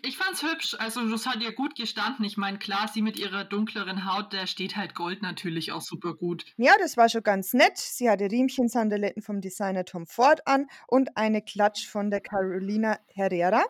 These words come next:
Speaker 2: Und die Daily Mail, die besten Freunde von den Sussexes,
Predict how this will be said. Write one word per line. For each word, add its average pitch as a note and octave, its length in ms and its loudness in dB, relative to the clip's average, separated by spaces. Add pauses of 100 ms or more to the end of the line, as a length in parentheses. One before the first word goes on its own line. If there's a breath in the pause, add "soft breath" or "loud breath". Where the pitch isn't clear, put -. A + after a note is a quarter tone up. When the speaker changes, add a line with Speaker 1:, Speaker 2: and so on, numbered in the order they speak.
(100)
Speaker 2:
Und A4 420 4
die C4 120 -2
Daily C4+ 260 10
Mail, B3+ 300 8 (180)
die A3+ 80 -4
besten A#3+ 400 4
Freunde A#3 400 4
von A3 160 2
den G#3+ 140 6
Sussexes, A3+ 680 0